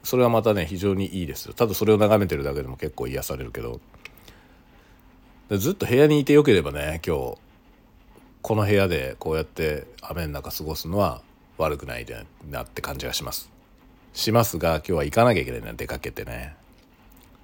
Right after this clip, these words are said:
地下鉄乗って、まあ、乗って三十分くらい移動するのかな。めんどくさいね。で、行っちゃえばあとはさ、屋根のあるところにずっと一日いればいいから、そんなに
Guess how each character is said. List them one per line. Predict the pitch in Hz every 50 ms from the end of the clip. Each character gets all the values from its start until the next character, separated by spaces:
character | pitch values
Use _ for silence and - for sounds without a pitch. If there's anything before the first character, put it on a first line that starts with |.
| _ _ _ _ - - -
地 | - -
下 | - 120 113 107
鉄 | - 110 107 - 113
乗 | 110 107 101
っ |
て、 | - - _ - 110 98
ま | 95 92
あ、 | 92
乗 | 92 92 90
っ |
て | - - _ - 107
三 | - 101 98 104 101
十 | 95 107
分 | 101 - - - 101 101 90
く | 107
ら | 101 90 78
い | 73 71 - -
移 | - 69
動 | 71 76 -
す | - 73
る | 71
の | 64
か | 64 64
な。 | 64 64 - 76 - _ - -
め | 80 76 78 82
ん | 85 - - 78
ど | 80 76
く | - -
さ | - -
い | -
ね。 | - 57 57 - - - _ - - - - _ _ - - - - - - - - - - - - - - - _ _ - _ _ _ - _ _ _ _ _ _ _ - -
で、 | - 147
行 | 135 87 -
っ |
ち | - 247
ゃ | 247
え |
ば | 165 98 110
あ | 113
と | 95
は | 73 -
さ、 | - 82 69 57 - 80 101
屋 | 104 90 92
根 | 101 92
の | 87 76
あ | 73
る | 71
と | - -
こ | 80 69
ろ | 65
に | 62
ず | 65 -
っ | 69
と | - - 80 78 78 -
一 | 87 90 - 90 87
日 | 87 - - 85
い |
れ | 85 90
ば | - 69
い | 67 69
い | 67
か | - -
ら、 | 55 62 78 90 - - - - _ - - - -
そ | - - - 104 107
ん | 113
な | 113 107 104
に | 104 101 92